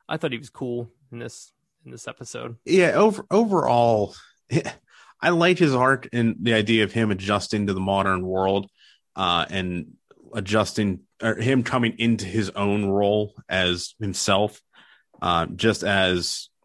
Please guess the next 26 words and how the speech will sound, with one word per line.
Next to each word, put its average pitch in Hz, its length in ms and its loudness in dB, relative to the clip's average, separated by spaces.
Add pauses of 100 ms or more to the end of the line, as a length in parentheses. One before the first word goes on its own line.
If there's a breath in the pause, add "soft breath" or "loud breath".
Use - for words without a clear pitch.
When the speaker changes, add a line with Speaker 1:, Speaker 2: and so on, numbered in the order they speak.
(880)
Speaker 2:
Sam 113 380 0
coming 104 240 0
into 95 180 0
the 92 100 -2
role 95 180 2
of 90 60 -10
Captain 90 360 -4
America 90 480 0
and 90 240 -6
John 95 300 0
coming 90 240 -2
into 87 420 -6
the 85 100 -4
role 90 480 -2
of 87 320 -4 (380)
eventually 143 560 4
U 107 220 2
S 90 160 -2
agent, 87 380 -2
but 90 140 -4
Speaker 1:
Mm-hmm. 107 160 -6
Speaker 2:
realizing 101 500 2
who 92 180 -4
he 92 100 -8
truly 90 540 -6
is. 80 360 -8